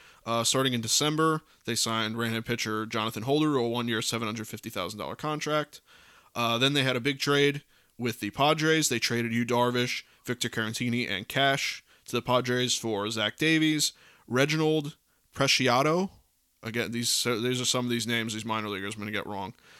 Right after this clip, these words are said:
Yaison Santana, Ishmael Mena, and Owen Casey. Again, I hope I got those right.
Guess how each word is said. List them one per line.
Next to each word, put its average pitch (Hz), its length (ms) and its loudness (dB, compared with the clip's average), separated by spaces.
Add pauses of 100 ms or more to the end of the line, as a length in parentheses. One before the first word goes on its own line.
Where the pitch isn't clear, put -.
(140)
Yaison 135 640 4
Santana, 135 760 2 (680)
Ishmael 151 600 2 (240)
Mena, 160 500 0 (400)
and 113 160 -6 (120)
Owen 135 340 2
Casey. 147 480 4
Again, 120 480 0 (380)
I - 120 -10 (440)
hope 120 240 -2
I 117 160 2
got 110 260 0
those 101 180 -4
right. 95 220 -2